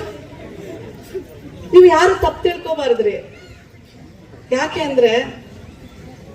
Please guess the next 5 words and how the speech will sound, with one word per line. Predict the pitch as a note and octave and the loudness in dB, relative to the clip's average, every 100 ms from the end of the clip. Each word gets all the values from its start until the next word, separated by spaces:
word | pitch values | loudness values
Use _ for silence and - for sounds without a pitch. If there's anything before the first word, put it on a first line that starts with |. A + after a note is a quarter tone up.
| - - - - - - - - - | -20 -20 -20 -20 -20 -18 -18 -18 -2
ಗಂಡ | B3 C#4 E4+ | 4 4 6
ಸತ್ತಿರ್ತಾನೆ. | F4 - - D4+ B3 B3 A3 G#3 - - - - - - - - | 4 4 2 0 2 2 0 -2 -6 -16 -20 -20 -20 -20 -20 -2
ನಾನು | A#4+ A#4 | 0 2
ವಿಜಯಪುರದಲ್ಲಿ | D#4 D#4 G#4 G#4 F#4+ F4 E4+ | 4 6 6 6 0 -4 -4
ಮೊನ್ನೆ | D4+ C#4+ C#4+ | -6 -4 -6